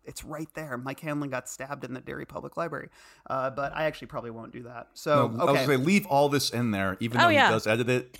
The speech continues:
Speaker 2: to prove that you actually did have somebody edit the foul up. It'll be
Speaker 1: It's
Speaker 2: really
Speaker 1: true.
Speaker 2: confusing inside baseball. That'll be good.
Speaker 1: Yes. Okay. Derry Public Library, some history. We don't have much 'cause this is a new movie. It just came out on June fourth, which, uh,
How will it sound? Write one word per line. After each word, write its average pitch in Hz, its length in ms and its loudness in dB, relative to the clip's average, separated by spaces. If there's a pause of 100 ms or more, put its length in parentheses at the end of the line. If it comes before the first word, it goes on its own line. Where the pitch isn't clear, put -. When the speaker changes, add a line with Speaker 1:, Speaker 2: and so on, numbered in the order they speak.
Speaker 2:
to - 160 2
prove 135 320 2
that - 160 0
you 113 100 0
actually 123 300 2
did 110 160 0
have 110 160 2
somebody 104 380 -2
edit 107 260 -4
the - 80 -8
foul 95 320 0
up. - 300 -14
It'll 120 160 0
be 269 60 6 (160)
Speaker 1:
It's - 120 4
Speaker 2:
really 120 160 4
Speaker 1:
true. - 100 -2
Speaker 2:
confusing 107 460 -2
inside 104 320 -4
baseball. 101 520 -8
That'll 113 120 -10
be 104 80 -8
good. 98 180 -8
Speaker 1:
Yes. - 460 -8
Okay. 147 380 0 (400)
Derry 208 180 0
Public 220 240 2
Library, 147 240 2
some 196 140 -8
history. 190 360 -2
We 139 100 -2
don't 170 100 2
have 160 100 0
much 139 260 -2
'cause 143 140 -6
this 147 140 -6
is 156 120 -6
a 170 60 0
new 185 160 0
movie. 190 320 -4
It 120 80 -6
just - 180 -12
came 170 220 -4
out 147 180 2
on 117 180 -4
June 160 280 -8
fourth, 165 480 -6
which, 123 320 -10
uh, 127 460 0